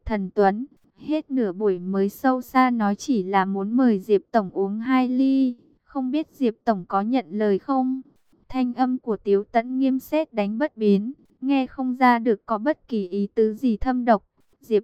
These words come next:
Thần Tuấn tuy rằng hiện đang giữ chức giám đốc của công ty mình, nhưng so với một tay lão đạo khôn khéo sành sỏi như Tiếu Tấn Nghiêm vẫn còn hơi non một chút.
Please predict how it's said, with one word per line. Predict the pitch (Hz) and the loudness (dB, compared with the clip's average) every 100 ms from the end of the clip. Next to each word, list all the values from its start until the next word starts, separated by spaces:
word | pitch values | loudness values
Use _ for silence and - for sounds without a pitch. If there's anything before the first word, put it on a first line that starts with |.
| - | -2
Thần | 214 190 185 | -4 -6 2
Tuấn | 196 202 - | 2 2 -4
tuy | 269 254 | -4 0
rằng | 254 208 196 | 0 -2 -2
hiện | 220 175 196 | -4 -4 0
đang | 247 247 | 0 2
giữ | 208 175 | 0 0
chức | - 320 _ | -4 -10 _
giám | 214 202 220 | -2 0 -2
đốc | 302 _ | -4 _
của | 240 | -8
công | 190 262 254 | -6 -4 -6
ty | 262 262 | -4 -2
mình, | 240 240 196 185 - _ | 0 0 -2 -8 -12 _
nhưng | 262 262 254 | -4 -4 -4
so | - 254 | 0 0
với | 240 208 | 2 0
một | 214 254 - - | 0 -2 -4 0
tay | 254 247 | 0 2
lão | 247 175 226 | 0 0 2
đạo | 240 160 | 2 2
khôn | - 262 254 | -2 -2 -2
khéo | - 214 226 | -2 -2 -2
sành | - 240 196 | -4 -2 -4
sỏi | - 220 190 | -4 -2 -2
như | 190 247 | -2 -4
Tiếu | 240 220 202 | -4 -2 -2
Tấn | - 233 247 262 | 0 -2 0 0
Nghiêm | 269 247 | 0 0
vẫn | 240 247 | -2 -4
còn | 285 233 196 | 0 0 0
hơi | 240 254 | 0 0
non | 247 254 254 | 2 2 2
một | 247 208 - | 2 0 -2
chút. | 302 320 | -4 -4